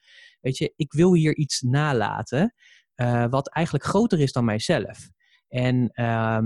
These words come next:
ja, dat kun je natuurlijk op honderdduizend manieren doen. En, eh,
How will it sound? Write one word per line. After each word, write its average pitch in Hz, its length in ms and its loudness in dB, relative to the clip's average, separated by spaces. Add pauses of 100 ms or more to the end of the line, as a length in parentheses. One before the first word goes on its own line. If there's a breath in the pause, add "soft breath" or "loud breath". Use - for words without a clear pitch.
(100)
ja, 139 120 -2
dat 135 80 0
kun 185 120 4
je 170 60 4
natuurlijk 180 160 -2
op 165 120 -2
honderdduizend 151 640 2
manieren 135 380 4
doen. 202 320 2
En, 135 300 0 (440 soft breath)
eh, 117 560 0